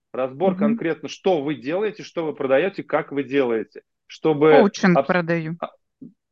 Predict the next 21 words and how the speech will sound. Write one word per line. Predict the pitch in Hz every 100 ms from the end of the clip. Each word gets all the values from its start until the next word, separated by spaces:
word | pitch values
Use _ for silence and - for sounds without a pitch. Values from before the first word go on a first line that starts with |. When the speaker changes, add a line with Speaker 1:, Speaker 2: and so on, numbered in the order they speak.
| _ _ _ _ _ _
Speaker 2:
Коучинг | - 202 147
Speaker 1:
ну, | 160
тогда, | 147 143 208 190
Speaker 2:
продаю. | 165 175
Speaker 1:
тогда | 143 214 180
вам | 170 170 165
и |
тоже, | 170 147 131
да, | 139 135
нужно | 143 135
<laughs> | 117
тоже, | - - 139
тоже | 151 127
коучинг, | - 185 190 151 110
потому | 123 269 139 220
Speaker 2:
<laughs> |
Speaker 1:
что | 226 156 135 - - _ -
это | 143 151 151 143
из | 147 143 151
этой | 147 135
области. | 131 123 107 - _